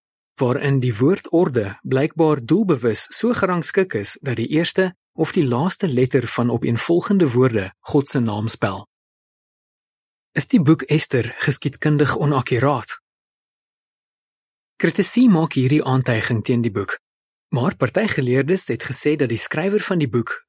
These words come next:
'n besonder deeglike kennis van die Persiese koningshuis, argitektuur en gebruike geopenbaar het. Daar is weliswaar geen vermelding van koningin Ester gevind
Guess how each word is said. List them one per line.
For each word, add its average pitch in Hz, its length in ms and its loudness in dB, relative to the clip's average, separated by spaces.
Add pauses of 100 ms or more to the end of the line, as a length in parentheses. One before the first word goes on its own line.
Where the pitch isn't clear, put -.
(100)
'n 139 80 0
besonder 214 400 2 (100)
deeglike 185 540 0
kennis 135 440 0
van 117 180 -4
die 107 120 -4
Persiese 147 640 -2
koningshuis, 160 720 0 (320)
argitektuur 151 840 0 (260)
en 208 200 2
gebruike 131 540 0
geopenbaar 120 640 0
het. - 240 -10 (920)
Daar 202 180 0
is 202 100 2
weliswaar 139 580 2
geen 220 340 2
vermelding 127 640 0
van 117 200 -4
koningin 127 480 0
Ester 139 420 -2
gevind 120 420 -4